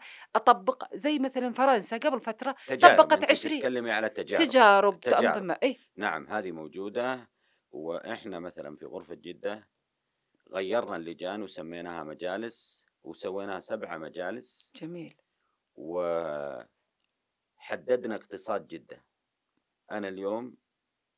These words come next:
Speaker 2: قد يكون عندي محل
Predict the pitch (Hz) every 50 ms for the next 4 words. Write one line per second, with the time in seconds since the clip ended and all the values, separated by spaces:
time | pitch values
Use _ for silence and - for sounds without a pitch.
0 | _ _ _ _ _ _ - 101 92 82 90 90 90 - 104 95 87 - 87 101
1 | 98 87 104 120 117 - _ _ _ _ _ _ _ _ _ _ _ _ _ _
2 | _ _ _ _ _ _ _ _ _ _ _ _ _ _ _ _ _ _ _ _
3 | _ _ _ 92 95 - - 113 110 113 110 85